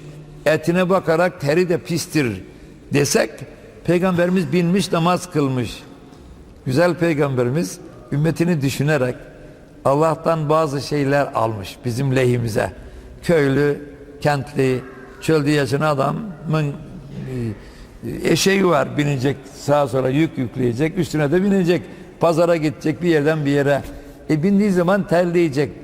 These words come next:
E, bunu kurtarmak için olsa gerek, olsa gerek, e, çıplak eşeğe bindikten sonra elbisesini yıkamadan namaz kılmış. Onun için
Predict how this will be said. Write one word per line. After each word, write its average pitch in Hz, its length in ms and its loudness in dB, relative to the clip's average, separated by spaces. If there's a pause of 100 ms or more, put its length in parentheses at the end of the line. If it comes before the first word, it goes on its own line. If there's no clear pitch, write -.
(480)
E, 131 340 2
bunu 196 260 2
kurtarmak 170 600 2
için 135 300 -2 (120)
olsa 131 420 2
gerek, 127 360 0 (920)
olsa 120 380 2
gerek, 127 360 0 (720)
e, 175 320 0
çıplak 202 400 2
eşeğe 135 500 2 (240)
bindikten 165 500 2
sonra 135 460 -2 (100)
elbisesini 156 640 0
yıkamadan 156 600 0 (180)
namaz 196 320 2
kılmış. 117 420 -4 (560)
Onun 208 200 4
için 214 400 0